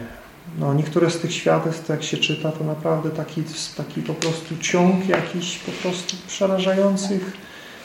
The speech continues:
doświadczeń, e, cierpienia w obcych krajach, a jednak ci ludzie w niezłomnej wierze, ufności dalej robili to, do czego Bóg ich powołał. E,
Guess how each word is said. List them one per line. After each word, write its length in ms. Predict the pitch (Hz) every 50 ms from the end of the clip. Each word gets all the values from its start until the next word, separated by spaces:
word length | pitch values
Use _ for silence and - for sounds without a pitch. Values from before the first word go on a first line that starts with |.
| - - -
doświadczeń, 880 | 147 151 175 175 175 - - 214 208 196 - - - - - 120 127 143 160 160 160 151 139 143 139 135 139 139 139 135
e, 40 | -
cierpienia 680 | - 147 139 147 147 151 139 135 127 123 120 117 120 143 156 - - - - - - - - - - 143
w 60 | 139
obcych 380 | 135 135 - - 143 123 - -
krajach, 480 | - 131 123 123 123 120 120 - 131 127 - - - - - - - - - - - - - - - - - - - - - 139
a 60 | 135
jednak 420 | 131 135 139 139 143 147 147 147 -
ci 200 | - - 147 139
ludzie 440 | 143 147 143 143 147 147 143 147 151 151 151 147 - - - - - - - - - - - - - - - - - - - - - - 143 131
w 120 | 135 139
niezłomnej 680 | 139 139 139 135 131 135 139 139 143 143 139 139 139 135
wierze, 460 | 135 131 131 131 131 131 135 135 135
ufności 640 | 131 127 - - 135 131 131 131 127 - - 139 127
dalej 380 | 123 120 120 123 139 139 143 143
robili 340 | 143 135 143 143 139 139
to, 100 | 139 131
do 120 | 123 131 131
czego 280 | 131 - 135 123 131
Bóg 420 | 127 123 123 - - - - - 143
ich 120 | 131 -
powołał. 600 | - - 127 127 127 123 120 117 120 120 123 147 156 - - - - - - - - - - - - - - - - - - - - - - - -
E, 40 | 139